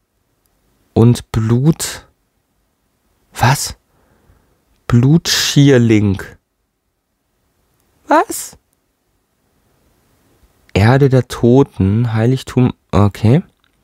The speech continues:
Also es ist bald überstanden, dann war das alles nicht umsonst. Das klingt ziemlich kompliziert.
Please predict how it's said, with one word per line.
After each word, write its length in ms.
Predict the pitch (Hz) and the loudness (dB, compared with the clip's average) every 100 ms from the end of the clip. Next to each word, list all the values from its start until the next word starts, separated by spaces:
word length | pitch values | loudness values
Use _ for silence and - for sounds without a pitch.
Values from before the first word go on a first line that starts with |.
| _ _ _ _ _ _ - | _ _ _ _ _ _ -4
Also 160 | 107 120 | 0 0
es 60 | |
ist 120 | - | -2
bald 160 | - 127 | -2 0
überstanden, 400 | 123 127 139 160 | 0 0 0 2
dann 120 | 139 | 2
war 80 | 127 | 0
das 100 | 127 | 0
alles 240 | - 135 143 | -2 -2 -4
nicht 140 | - | -4
umsonst. 300 | 131 139 127 | 0 0 0
Das 100 | 104 | -4
klingt 220 | - 131 | -2 -2
ziemlich 240 | - 131 - | 0 -2 0
kompliziert. 840 | 131 127 117 - - 123 95 - | -2 -2 -4 -8 0 0 0 -4